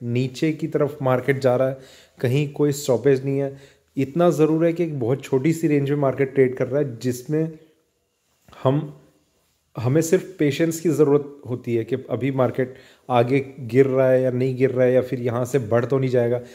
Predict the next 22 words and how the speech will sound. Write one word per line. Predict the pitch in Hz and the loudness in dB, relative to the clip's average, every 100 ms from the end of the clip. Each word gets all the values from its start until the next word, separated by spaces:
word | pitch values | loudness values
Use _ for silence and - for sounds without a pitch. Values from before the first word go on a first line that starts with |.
| - - | -20 -4
देखिए, | 135 151 | -2 0
ये | 120 113 139 | -2 0 0
जो | 147 180 | 2 -2
ख़तरा | - - 143 | -2 0 2
है | 131 127 | 2 0
ना | 151 | -2
हमारे | 127 131 | -2 -2
दिमाग | 127 131 123 | -2 -2 -2
में, | 127 | -4
वो | 117 135 | -2 -2
चाहे | 135 147 | -2 -4
हम | 143 | 0
कोई | 135 | 0
भी | 135 160 | 2 0
पोजीशन | 143 131 120 135 | 0 -2 -4 -4
लेंगे, | 127 120 143 147 - - - | -4 -2 -4 -4 -12 -16 -6
हमारे | 123 123 | -2 0
दिमाग | 127 127 | 0 0
में | 139 | 0
बना | 120 120 | 0 2
रहेगा | 113 101 107 107 - _ _ _ _ _ - | 0 -2 -6 -10 -14 _ _ _ _ _ 0
कि | 127 127 - | 0 0 -6